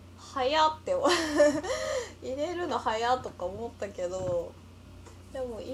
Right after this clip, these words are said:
れるの早いけど、早漏とは感じさせないのは、やっぱり声優さんのスキルだなって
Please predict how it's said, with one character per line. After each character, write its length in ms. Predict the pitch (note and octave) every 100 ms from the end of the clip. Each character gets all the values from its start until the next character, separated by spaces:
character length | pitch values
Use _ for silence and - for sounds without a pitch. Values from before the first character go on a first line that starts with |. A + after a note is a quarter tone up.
| D#4
れ 100 | A4
る 140 | A#4+
の 120 | G4
早 440 | D#4 - C4+ C#4 F4
い 80 | D4
け 160 | A3
ど、 580 | G3 F#3 F3 F3 D#3+ - - - -
早 360 | - - - F4
漏 500 | F4 F4+ F#4 F4+ F4+
と 140 | F4+
は 140 | D#4+ A3+
感 360 | - B3 A#3
じ 120 | A3 A3+
さ 180 | A#3
せ 140 | A3+ A3
な 200 | G#3 G#3+
い 100 | G#3
の 200 | F3 D#3+
は、 300 | E3 E3 D#3+
や 100 | F3+
っ 40 | -
ぱ 140 | - G#3+
り 260 | F3+ E3+ - - - - - - - -
声 360 | - B3 A#3+
優 260 | A#3 A3+ A#3+
さ 220 | A3+ G#3+
ん 80 | G#3+
の 80 | A#3
ス 160 | -
キ 180 | - C4
ル 160 | G#3 F3
だ 140 | E3+
な 240 | E3+ E3+ B3
っ 40 |
て 120 | -